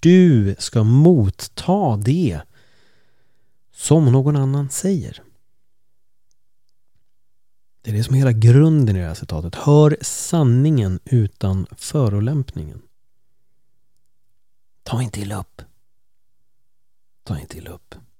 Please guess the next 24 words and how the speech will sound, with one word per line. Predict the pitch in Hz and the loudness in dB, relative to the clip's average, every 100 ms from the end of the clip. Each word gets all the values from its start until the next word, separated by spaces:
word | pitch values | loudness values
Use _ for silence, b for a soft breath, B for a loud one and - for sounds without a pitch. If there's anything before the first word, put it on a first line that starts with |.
| _ _ _ _ _ _ | _ _ _ _ _ _
Försök | - 131 | -4 -4
att | |
skaka | 120 110 - | -2 -2 2
av | 110 110 | 2 2
dig | 107 104 | 0 -8
det | 101 | -12
folk | 104 110 107 | -12 -14 -12
säger. | - 113 110 - | -10 -10 -12 -18
Sluta | - - 123 | -4 0 2
bry | 117 120 131 135 120 | 4 6 6 6 6
dig | 104 92 92 107 | 2 -2 -8 -12
om | 110 104 98 87 95 - _ _ _ _ _ _ _ _ _ _ | -4 0 0 -2 -8 -16 _ _ _ _ _ _ _ _ _ _
folks | - 107 95 - | -4 -4 -4 -6
tankar | - 117 98 107 | 0 0 0 -2
och | 101 | 0
åsikter | 113 101 - 127 - - 104 | 0 0 0 -2 -2 -4 -2
om | 101 | -2
sånt | 95 - 107 104 | -2 0 0 0
som | - 98 | -2 -2
är | 95 | -2
väsentligt | 95 104 110 - 147 147 113 120 107 - - | -2 0 -2 2 2 2 0 -2 -4 -6 0
i | 131 117 | 4 4
ditt | 101 131 - - | 4 2 0 -2
liv. | 110 143 107 92 90 | 2 4 4 0 -10